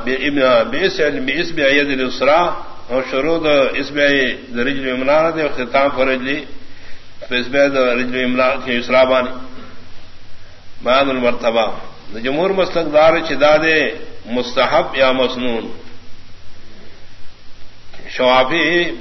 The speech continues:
احناف حقی مستحب بی۔ نا، شواف-، نا، شوافی و حنابلہ، احناف حنابلہ میں سنت بی۔ شوافی موالک مستحب بی۔ و حنابلہ تخلیل دا اصابع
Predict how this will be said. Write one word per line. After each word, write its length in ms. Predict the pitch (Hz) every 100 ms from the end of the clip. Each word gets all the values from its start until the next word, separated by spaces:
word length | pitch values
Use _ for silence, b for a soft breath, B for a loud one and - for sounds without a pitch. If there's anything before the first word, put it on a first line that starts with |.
| - - - - -
احناف 380 | 113 135 165 165
حقی 340 | 143 147 147
مستحب 640 | 147 139 131 123 147 160
بی۔ 200 | 180 151 - - - - - - B B B B - -
نا، 380 | 127 120 117 120 123
شواف-، 400 | 135 135 123 131
نا، 440 | 127 120 110 - - - - -
شوافی 360 | 131 135 147
و 80 | 165
حنابلہ، 540 | 143 135 135 131 127
احناف 540 | 120 120 117 139 156 165 131
حنابلہ 480 | 135 135 135 143 143
میں 280 | 151 156 151 - - B B B -
سنت 400 | 135 135 143 143
بی۔ 100 | 117 101 - - - - - b b b -
شوافی 480 | - 120 127 135 160
موالک 460 | 160 143 143 147 143
مستحب 580 | 135 123 123 120 135 117
بی۔ 100 | 104 - - - - -
و 140 | 110 113
حنابلہ 800 | 127 135 139 143 165 165 - -
تخلیل 680 | 139 131 135 165 185 180 147
دا 60 |
اصابع 640 | 127 131 - 131 139 160